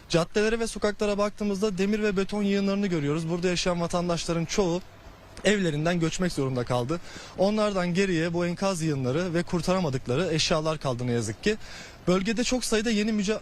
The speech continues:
yeni bina da mevcut. Onlardan bir tanesini göstermek istiyorum şimdi sizlere.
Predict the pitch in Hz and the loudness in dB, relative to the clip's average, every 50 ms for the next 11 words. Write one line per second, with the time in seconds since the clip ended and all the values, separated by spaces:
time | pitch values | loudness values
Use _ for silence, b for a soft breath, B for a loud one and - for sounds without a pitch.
0 | - 156 185 170 175 180 190 220 175 185 180 208 214 214 180 170 156 147 139 139 | -4 -2 0 2 2 2 2 0 0 2 2 2 2 0 0 0 0 0 0 0
1 | 185 202 165 180 175 196 202 196 196 202 208 208 202 - 190 185 185 175 - 196 | -2 -2 0 0 2 2 0 0 0 0 0 0 0 0 0 0 0 0 0 0
2 | 196 170 156 143 - - 139 127 127 127 - - - 135 131 123 123 - - 127 | 2 2 2 0 0 0 0 0 0 -2 -2 -2 -2 -2 -2 -2 -2 -2 0 0
3 | 120 113 - 127 117 113 131 131 190 220 | 0 0 0 0 2 2 2 2 2 0